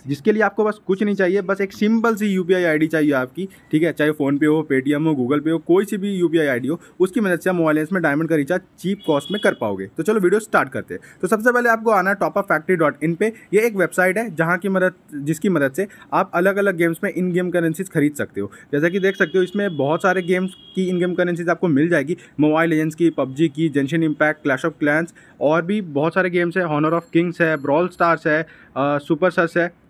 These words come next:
ठीक है? तो इन सारी क-, की गेम, इन गेम करेंसीज को आप खरीदने के लिए इस वेबसाइट का यूज़ कर सकते हो,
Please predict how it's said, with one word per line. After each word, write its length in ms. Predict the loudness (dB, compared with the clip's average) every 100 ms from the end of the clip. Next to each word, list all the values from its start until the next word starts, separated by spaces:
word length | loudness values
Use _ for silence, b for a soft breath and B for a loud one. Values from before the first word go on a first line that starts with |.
| -4
ठीक 120 | -2
है? 140 | -2 B B
तो 80 | -6
इन 260 | -2 -2 0
सारी 420 | 0 0 -2 -8 -16 -8
क-, 300 | -2 0 0 -4
की 100 | -10
गेम, 340 | -2 0 0 -2 -2
इन 140 | 0
गेम 140 | 0
करेंसीज 380 | 0 0 0 -2
को 100 | -2
आप 80 | -2
खरीदने 300 | 0 0 0
के 80 | 0
लिए 60 |
इस 100 | 0
वेबसाइट 300 | -2 -2 -2
का 80 | 0
यूज़ 160 | 0 0
कर 120 | -2
सकते 220 | -4 -6
हो, 80 | -8